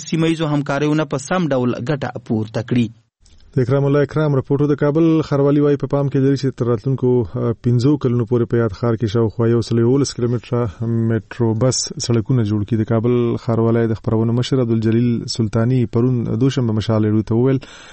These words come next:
Speaker 2: ټاکل شوي د دغې پروژې کارونه په روان لمریز کال کې پیل شي. په ورته وخت کې د افغانستان د ترانسپورټ وزارت وایي د ولسمشر له حکم سره سم به په هیواد کې د اتو معیاري ترمینلونو جوړولو چارې هم پیل شي.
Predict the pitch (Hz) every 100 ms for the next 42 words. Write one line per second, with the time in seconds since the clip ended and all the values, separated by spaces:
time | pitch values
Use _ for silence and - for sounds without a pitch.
0 | - - 139 131 139 156 151 143 143 139
1 | 135 127 135 127 127 120 127 123 117 113
2 | 110 117 117 98 107 113 113 117 - 110
3 | 98 104 107 101 - 110 120 127 131 123
4 | 127 120 120 113 127 123 113 117 - 139
5 | 123 113 113 107 123 127 120 110 - 120
6 | 120 110 110 120 113 104 104 - 131 123
7 | 113 107 110 110 - 104 110 104 - 135
8 | 131 123 110 107 107 117 117 - - 107
9 | 110 107 113 135 110 101 - 113 101 104
10 | 104 107 - 104 104 110 113 98 101 98
11 | - -